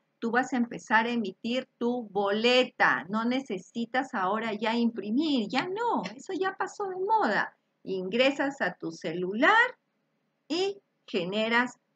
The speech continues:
tu boletita. Y de esa manera, ¿saben por qué es importante? Porque si tú empiezas a generar tu boleta, tú vas a poder también generar la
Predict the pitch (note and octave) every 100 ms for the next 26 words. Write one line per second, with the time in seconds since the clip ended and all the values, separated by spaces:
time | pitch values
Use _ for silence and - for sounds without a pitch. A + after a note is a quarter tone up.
0 | _ G3+ F3 E3 D3 D3 - E3 - -
1 | _ _ _ _ F#3 F3 F#3 A3+ A#3+ D#4
2 | A3+ G3+ A#3+ B3+ C4 D#4 E4+ F#4 A3+ A3+
3 | B3+ D4+ E4 A3 G#3+ - G#3 G#3+ G#3+ E4
4 | G#4+ _ _ _ - A3+ G#3+ G#3 A3+ -
5 | D#4+ F4+ F#4 F#4 D#4+ C#4 G3+ G3+ G#3+ -
6 | A#3+ G3 E3 F#3+ G#3 G#3 A3 A#3+ - _
7 | _ _ _ B3 B3 B3+ C4 - E3+ G3
8 | G#3+ - B3 B3 A3 G#3 A3+ A#3 A#3+ -
9 | _ _ _ - C4 G#3 F#3 F3 G3+ A3
10 | A#3+ G3 F3+